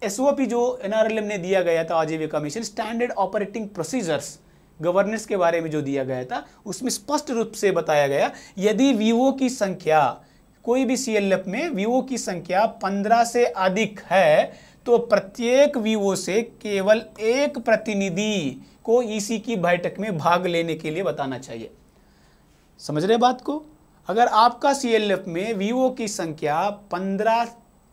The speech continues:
और पन्द्रह के ऊपर है तो हर एक वीओ से सिर्फ अध्यक्ष या कोई प्रतिनिधि यानी कि बहुत सारे जगह यही बताया गया है कि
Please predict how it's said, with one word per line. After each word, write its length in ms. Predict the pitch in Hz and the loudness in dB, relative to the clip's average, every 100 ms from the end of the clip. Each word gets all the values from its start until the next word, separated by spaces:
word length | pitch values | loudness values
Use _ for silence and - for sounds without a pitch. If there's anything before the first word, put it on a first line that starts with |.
| _ _ _ _ _ _ - | _ _ _ _ _ _ -2
और 300 | 262 285 277 | 2 2 2
पन्द्रह 260 | 208 202 196 | -4 2 2
के 120 | 202 | 2
ऊपर 420 | 190 247 302 165 - | -2 -2 0 0 0
है 440 | 156 160 123 - - - - - | 2 2 2 -8 -16 -20 -20 0
तो 100 | 233 | 0
हर 220 | 180 226 | 2 2
एक 220 | 311 330 | 2 0
वीओ 340 | 392 220 190 165 | -2 -2 0 -2
से 400 | - 143 170 254 - - | -2 -2 -2 -2 -8 -16
सिर्फ 360 | - 302 311 - | -2 0 0 -2
अध्यक्ष 480 | 185 175 160 302 - | -4 -2 -2 -2 -2
या 280 | 240 202 185 131 - _ _ _ _ _ _ - | 0 2 4 2 -6 _ _ _ _ _ _ -6
कोई 120 | 226 | -6
प्रतिनिधि 580 | 226 160 180 180 160 139 - - _ _ _ _ _ | -2 -2 -2 -2 -2 -4 -6 -20 _ _ _ _ _
यानी 160 | 226 226 | -8 -6
कि 240 | 208 240 240 185 _ | -6 -8 -8 -16 _
बहुत 180 | 240 269 | 0 2
सारे 220 | 233 208 | 2 2
जगह 200 | 185 185 | 2 2
यही 240 | 226 185 233 | 2 2 2
बताया 380 | 196 190 170 | 0 2 2
गया 280 | 165 151 143 | 2 2 2
है 180 | 127 139 | 0 -2
कि 280 | 135 285 | -6 -8